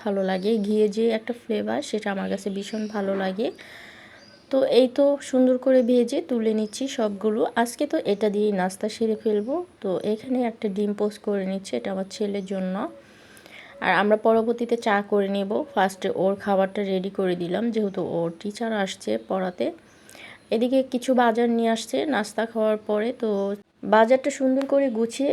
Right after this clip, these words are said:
এদিকে আমি একটা মুরগি কেটে নিয়েছি, কেটে হচ্ছে লেবু রস, লবণ দিয়ে ম্যারিনেট করে রেখেছি। আর এদিকে টক দই আর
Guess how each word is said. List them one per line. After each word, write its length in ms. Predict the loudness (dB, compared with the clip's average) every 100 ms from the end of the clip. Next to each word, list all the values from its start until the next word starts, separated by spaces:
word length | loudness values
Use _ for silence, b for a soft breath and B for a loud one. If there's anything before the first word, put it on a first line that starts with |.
| 0
এদিকে 320 | 0 2 2
আমি 200 | 0 -2
একটা 200 | -2 -2
মুরগি 320 | 0 0 0
কেটে 300 | -2 0 2
নিয়েছি, 500 | 0 0 -4 -4 -6 -2
কেটে 280 | -2 0 0
হচ্ছে 260 | -2 -2
লেবু 340 | 0 0 0 0
রস, 240 | 2 0 0
লবণ 380 | 0 0 0 -2
দিয়ে 180 | 0 0
ম্যারিনেট 480 | 0 -2 -2 -4 -2
করে 240 | -2 0
রেখেছি। 440 | -2 -4 -4 0
আর 160 | 0 0
এদিকে 260 | -2 -2 -4
টক 280 | -2 -2 -2
দই 360 | 0 2 2 0 B B B B
আর 180 | 2